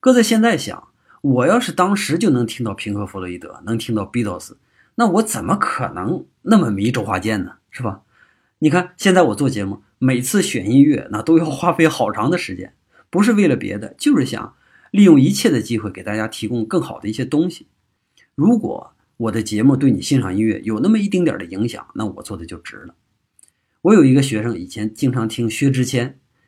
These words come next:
我就跟他说：“你别老听这些挤出来的腔调。”他说：“老师，这歌多悲呀。”你看，我就没话说了。后来他听节目，也就慢慢开始接触我放的这些歌，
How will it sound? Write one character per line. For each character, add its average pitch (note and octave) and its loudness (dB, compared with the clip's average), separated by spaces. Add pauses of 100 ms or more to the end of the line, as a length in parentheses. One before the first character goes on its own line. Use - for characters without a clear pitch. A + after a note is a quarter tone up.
(140)
我 F#2 -14
就 G2 -8
跟 A#2+ -2
他 G#2+ -2
说 G2 -10
：“你 D2 -14
别 C#3+ -4
老 G#3 0
听 A2+ -6
这 A2+ -4
些 A2+ -8
挤 - -14
出 C#3 -2
来 G#2 -2
的 E2+ -10
腔 F#2+ -8
调。” - -12 (520)
他 G3+ -2
说 A3 2
：“老 D3 2
师， F3+ -8 (340)
这 A#3 0
歌 G#3+ 0
多 G#3 2
悲 D3 2
呀。” A2 -2 (440)
你 - -20
看， - -20 (1400)
我 C3+ -8
就 C3+ 2
没 E3 10
话 G#3+ 0
说 F#2 -8
了。 - -16 (500)
后 B3 4
来 G#2 -2 (180)
他 D3 -6
听 C#3 0
节 G2 -4
目， G2 -6
也 E2 -18
就 F2 -10
慢 A2 -2
慢 G#2+ -2
开 - -10
始 - -12
接 C3+ 2
触 C3+ -4
我 - -18
放 G#2+ -6
的 G2 -6
这 F#2 -12
些 G#2 -10
歌， - -10